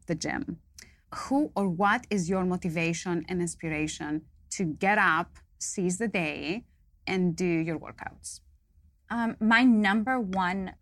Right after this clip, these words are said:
Speaker 2: motivation is me. It's me. I am very competitive with myself, and it's something that I need to show myself and prove to myself that every day I can do.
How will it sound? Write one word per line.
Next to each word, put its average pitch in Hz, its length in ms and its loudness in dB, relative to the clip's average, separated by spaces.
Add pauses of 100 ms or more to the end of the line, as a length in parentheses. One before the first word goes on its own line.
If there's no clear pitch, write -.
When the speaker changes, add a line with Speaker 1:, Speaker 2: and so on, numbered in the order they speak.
Speaker 2:
motivation 185 1120 2
is 160 160 -2
me. - 320 -8 (380)
It's 185 220 -4
me. 147 280 -6 (280)
I 220 460 4 (340)
am 196 520 2 (360)
very 190 340 4
competitive 185 640 -2
with 175 200 -4
myself, 165 680 -2 (400)
and 185 200 0 (460)
it's 190 200 -4
something 220 480 -2
that 190 120 2
I 175 100 0
need 175 260 -2
to 190 100 -8
show 175 400 -2
myself 170 520 0
and 165 160 -4
prove 175 360 -4
to 190 100 -8
myself 147 600 -4
that - 180 -4 (100)
every 180 380 0
day 160 500 -2 (320)
I 160 140 2
can 160 280 -2
do. 92 320 -6